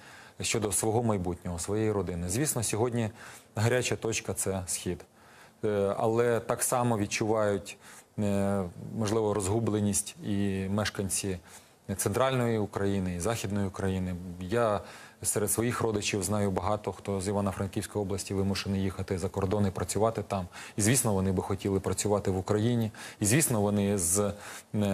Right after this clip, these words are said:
оновленням влади очікували, що ситуація зміниться. І це виклик для нас, для Верховної Ради, для, можливо, нової політичної еліти, для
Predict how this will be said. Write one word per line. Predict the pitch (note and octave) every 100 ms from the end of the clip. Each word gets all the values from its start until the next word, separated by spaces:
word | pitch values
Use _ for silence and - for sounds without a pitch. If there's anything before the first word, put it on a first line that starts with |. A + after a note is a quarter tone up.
| F#2+ F#2+ F#2+
оновленням | A2+ A#2 G2+ G#2 G#2 G2
влади | G#2+ G#2 G2+
очікували, | F#2+ - G#2+ G#2 G2+ F#2+
що | F2+ - G2
ситуація | - G2+ G2+ F#2 G2
зміниться. | F2+ B2 B2+ G#2+ G#2 F#2+ - -
І |
це | - E3+
виклик | A#2 D#3+ C#3+ A#2
для | A2+
нас, | A#2+ A#2 G2+
для | G2
Верховної | F#2+ - C#3+ C3 A#2+
Ради, | A#2 G2+ F#2
для, | F#2 F#2+ F2+ - - - - -
можливо, | G#2 A2 G2 F2
нової | A2+ A#2 A#2 C#3+ C#3
політичної | C3 B2+ B2+ A#2+ A#2 A2+ A2+
еліти, | A2 A2 G#2+ G2+ - - -
для | G#2+ A2 G#2+